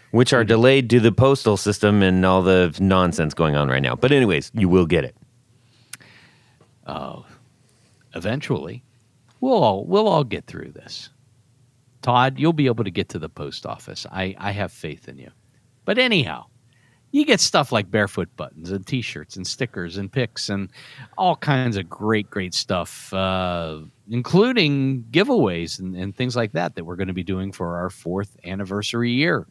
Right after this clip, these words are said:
Speaker 1: Yes, and we're gonna have to catch up 'cause of all the nonsense.
Speaker 2: Yes, this is
Speaker 1: <laughs>
Speaker 2: nonsense. But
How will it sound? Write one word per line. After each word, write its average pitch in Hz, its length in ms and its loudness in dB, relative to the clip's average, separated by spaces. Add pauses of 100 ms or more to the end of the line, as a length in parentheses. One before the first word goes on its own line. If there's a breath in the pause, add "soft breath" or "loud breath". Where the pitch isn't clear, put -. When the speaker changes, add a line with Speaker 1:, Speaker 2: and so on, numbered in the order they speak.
Speaker 1:
Yes, 117 420 -2
and 104 140 0
we're 110 140 4
gonna 113 200 4
have 117 160 0
to - 80 -6
catch 110 280 0
up 131 240 2
'cause 101 360 0 (180)
of 80 140 2
all 82 140 6
the 98 100 6
nonsense. 110 600 2 (540 soft breath)
Speaker 2:
Yes, 107 640 0 (320)
this - 200 -2
is 170 160 -2
Speaker 1:
<laughs> - 0 -
Speaker 2:
nonsense. - 640 -2 (680 soft breath)
But - 420 -4